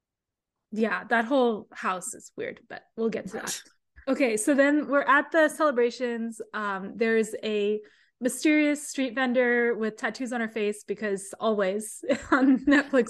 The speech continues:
Turkish shows. <laughs> And, uh, she basically sells her necklace. Really great saleswoman, by the way. Props to her. Um, sells her a Shahmaran necklace. If you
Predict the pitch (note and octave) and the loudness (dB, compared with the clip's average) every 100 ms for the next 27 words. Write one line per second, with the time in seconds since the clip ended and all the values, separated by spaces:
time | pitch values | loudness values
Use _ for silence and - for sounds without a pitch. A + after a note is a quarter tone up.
0 | - A#3+ A#3 A#3+ - B3 A#3+ C#4+ - - | -2 -4 -2 -2 -4 -4 -2 -4 -8 -18
1 | - - - - C4+ - C4+ - D#4 C#4+ | -20 -20 -20 -8 -6 0 0 2 0 2
2 | D#4 D4 - - - _ _ - B3+ B3 | 0 -2 -6 -20 -20 _ _ -2 0 2
3 | A#3+ A#3 A3+ A3+ A#3+ - D4 C4 B3+ B3 | 0 0 -2 -4 -6 -6 -2 -2 -2 -4
4 | A3+ C#4+ C#4 - C#4 C4 B3+ A#3+ A#3+ A#3 | -4 -4 -4 -6 -6 -4 -6 -6 -4 -4
5 | A3 A3 A3+ A3 A3 - - G#3+ - - | -4 -4 -4 -4 -8 -20 -16 -16 -14 -10
6 | G#3 B3 G#4 E4+ A3+ A#3 G#3+ G#3 - - | -2 4 4 4 2 4 4 0 -2 -2
7 | G#3+ G#3 G#3 G3 F#3+ G3+ G#3 G3+ G3 F#3 | -2 -2 -6 -8 -8 -8 -4 -4 -2 -4
8 | F3+ G#3+ A#3+ A#3 - G#3+ F#3+ F#3 - _ | -6 -8 -6 -6 -6 -10 -10 -10 -14 _
9 | _ _ _ - A3 G#3 F#3 F3 F3 F3 | _ _ _ -2 0 2 0 -2 -6 -12
10 | A3 - - C#4 C4 B3+ C#4 A3+ - A#3 | -14 -16 -4 0 2 2 0 -2 0 -2
11 | A3 A3+ G3+ G3+ G3+ G#3 G3+ G#3 G3+ B3 | -2 -2 -2 -4 -8 -6 -8 -6 -6 -6
12 | - A3+ A3 G#3+ G#3 G3+ G#3 G#3 | -8 -10 -6 -4 -4 -4 -4 -8